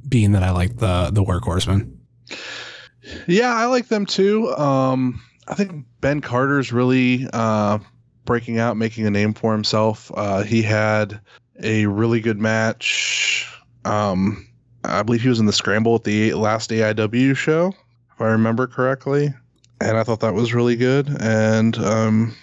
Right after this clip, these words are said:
Speaker 2: Benjamin Carter actually kicked out of the Street Justice from Brett Eisen. Uh, that's what I was just confirming. And, uh, he definitely is on the, on the rise. He's, he's got some, some, s-, some guts to him.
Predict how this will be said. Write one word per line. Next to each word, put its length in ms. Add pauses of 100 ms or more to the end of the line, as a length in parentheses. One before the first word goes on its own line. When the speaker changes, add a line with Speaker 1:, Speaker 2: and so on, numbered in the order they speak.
(180)
Speaker 2:
Benjamin 400
Carter 460
actually 440
kicked 240
out 240
of 480
the 220
Street 280
Justice 540
from 320
Brett 160
Eisen. 460 (440)
Uh, 240
that's 160
what 80
I 40
was 100
just 140
confirming. 640 (160)
And, 380
uh, 360 (400)
he 280
definitely 960 (420)
is 200
on 220
the, 240
on 160
the 80
rise. 520
He's, 380
he's 300
got 240
some, 420
some, 200
s-, 320 (420)
some 240
guts 420 (200)
to 80
him. 420